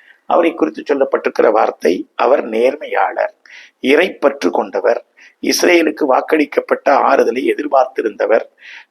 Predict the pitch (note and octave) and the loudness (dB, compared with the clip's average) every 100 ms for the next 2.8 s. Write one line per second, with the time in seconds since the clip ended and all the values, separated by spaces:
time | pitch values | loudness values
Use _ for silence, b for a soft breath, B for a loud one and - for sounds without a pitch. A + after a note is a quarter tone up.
0 | _ - F3+ G3 F3+ F3+ C3 B2 C#3+ D3 | _ 0 2 2 4 2 2 2 2 0
1 | B2 C#3 D#3+ - A2+ C3+ - _ C#3 C#3 | -6 -8 -8 -4 0 0 -2 _ -2 -2
2 | - A#2+ A#2 A2 B2 A2 A#2 A#2 | -2 -2 -2 -4 -2 0 0 -2